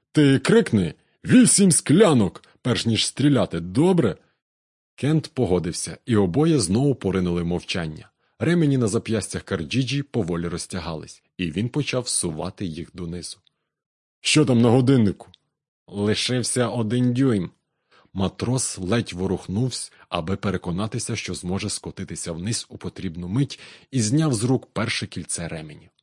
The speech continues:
"А зараз?" "Пів дюйма". Тут Кент почув ріпіння полозів і озирнувся. Погонич лежав на нартах пластом, собаки вихором мчали до хижки. Кент рвучко повернувся і підняв рушницю на плече.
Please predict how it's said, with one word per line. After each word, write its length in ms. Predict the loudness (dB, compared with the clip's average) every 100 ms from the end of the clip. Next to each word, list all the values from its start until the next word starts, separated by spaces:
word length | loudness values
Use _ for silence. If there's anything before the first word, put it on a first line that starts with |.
| _ _
"А 140 | 0 2
зараз?" 520 | 4 4 2 -2 -10 _ _ _ _ _
"Пів 340 | 0 4 4 2
дюйма". 460 | 2 2 0 -2 -6 _ _ _ _ _ _ _ _ _ _ _
Тут 260 | -2 -2 -4
Кент 400 | -14 -4 -2 -2
почув 420 | -4 -2 0 0
ріпіння 480 | 0 0 0 0 -2
полозів 600 | -2 0 2 0 -2 -6 -6
і 100 | -4
озирнувся. 720 | -4 -6 -8 -10 -12 -18 -20 _ _ _ _ -6
Погонич 440 | 0 2 2 0
лежав 340 | 0 0 2
на 140 | 0 0
нартах 420 | -2 -4 -8 -12
пластом, 540 | -8 -6 -6 -8 -10 -12 -10
собаки 600 | -6 -4 -4 -4 -4 -4
вихором 500 | -4 -6 -4 -4 -4
мчали 360 | -6 -6 -8
до 140 | -8 -12
хижки. 420 | -12 -14 -16 -20 _ _ -20 -6
Кент 320 | 0 0 0
рвучко 440 | -2 0 -2 -4 -6
повернувся 580 | -2 0 0 0 -2
і 40 | -4
підняв 460 | -6 -6 -2 -2
рушницю 480 | -4 -6 -6 -6 -6
на 100 | -8
плече. 440 | -6 -8 -6 -10